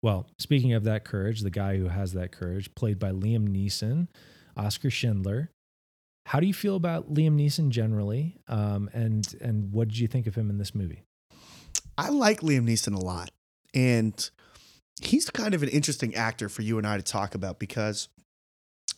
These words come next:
Speaker 2: you know, Drew and I are bo-, both in the first half of our thirties, and we're of a similar age. And I kind of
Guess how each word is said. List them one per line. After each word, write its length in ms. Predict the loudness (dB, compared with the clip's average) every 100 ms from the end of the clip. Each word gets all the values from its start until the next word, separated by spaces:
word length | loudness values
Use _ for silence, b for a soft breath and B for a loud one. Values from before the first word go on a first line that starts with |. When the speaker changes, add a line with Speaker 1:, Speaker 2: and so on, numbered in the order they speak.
| 0
Speaker 2:
you 80 | 2
know, 40 |
Drew 260 | 6 8 8
and 100 | 8
I 160 | 6
are 160 | 6 4
bo-, 320 | 2 2 2
both 280 | 4 4 4
in 60 |
the 60 | -2
first 320 | 0 0 2
half 220 | 0 -2
of 120 | -4 -6
our 60 |
thirties, 520 | -6 -4 -2 -2 -4
and 100 | -4
we're 200 | -4 -4 -6 -6
of 160 | -4
a 20 | -4
similar 360 | -4 -4 -6 -4
age. 420 | -4 -2 -4 -10 B B B B B B B B B -20 -20 _ 2
And 480 | 6 6 4 2 -4 _ _ _ _ _ _ -14 -4
I 160 | -2
kind 340 | 0 0 2 4
of 220 | 2 -2